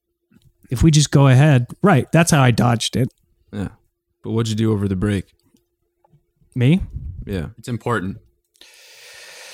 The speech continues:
Speaker 1: Well, you guys know I've been trying to get my new, uh, se-, uh, sexy Disney Channel off, off the ground. <laughs>
Speaker 3: Yeah, you dropped it on the ground.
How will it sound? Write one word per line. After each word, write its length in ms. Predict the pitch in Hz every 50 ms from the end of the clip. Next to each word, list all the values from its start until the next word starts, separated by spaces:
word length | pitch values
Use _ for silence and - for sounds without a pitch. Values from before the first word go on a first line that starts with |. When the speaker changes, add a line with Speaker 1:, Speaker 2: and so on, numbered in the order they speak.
| - - - _ _ _ _ - - 285 269 247 220 196 170 160 - - - - - -
Speaker 1:
Well, 320 | 175 180 180 180 180 175 151 135 - - - _ _ _ -
you 120 | - 175 165
guys 240 | 185 190 175 156
know 120 | 170 175 170
I've 80 | 170 160
been 80 | 165
trying 240 | 147 - 175 151 151
to 40 | 151
get 220 | 139 151 143 -
my 140 | - 143 135
new, 420 | 131 131 135 131 131 131 131 131 127
uh, 280 | 127 127 127 123 120 120 127 -
se-, 200 | - - 156 - -
uh, 300 | 139 135 131 127 123 120
sexy 500 | 113 - - - - 151 131 - - 135
Disney 360 | 113 131 131 120 131 135 127
Channel 340 | - - 143 135 131 131 131
off, 340 | 131 131 123 - - - - _ _ _ _ _ _ _ _ -
off 260 | - 135 131 - - -
the 200 | 135 127 127 127
ground. 360 | 123 135 131 135 147 151 - - -
<laughs> 40 | _ _ _ _ _ _ - 285 - _ _ _ _ - - _ _ _ _ - - - - - - _ -
Speaker 3:
Yeah, 120 | 135 131
you 160 | 123 120 117
dropped 300 | 113 - 117 113 120 -
it 80 | 131 117
on 100 | 120 117
the 80 | 117 113
ground. 420 | 107 107 107 107 107 107 110 110